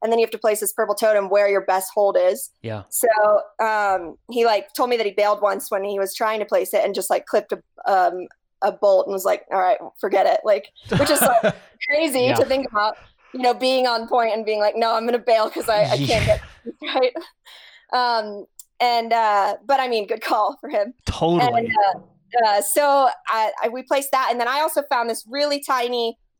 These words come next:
Speaker 1: um, R P placement just below that,
Speaker 3: Oh,
Speaker 1: um,
Speaker 3: man.
Speaker 1: that I thought was, like, maybe better. Uh, like, I thought it was better than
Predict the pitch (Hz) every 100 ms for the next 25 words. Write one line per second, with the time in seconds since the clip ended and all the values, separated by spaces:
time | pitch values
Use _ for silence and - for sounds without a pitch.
0 | _ - 233 214 208 - 214 226 226 240
1 | 240 226 202 220 190 214 220 214 196 196
2 | 202 247 269 285 _ _ _ - 233 220
3 | 202 190 180 180 262 254 254 277 302 285
4 | 269 254 233 233 233 233 214 214 220 240
5 | - 202 - 247 233 233 277 381 254 220
6 | 220 - 220 214 214 208 202 202 202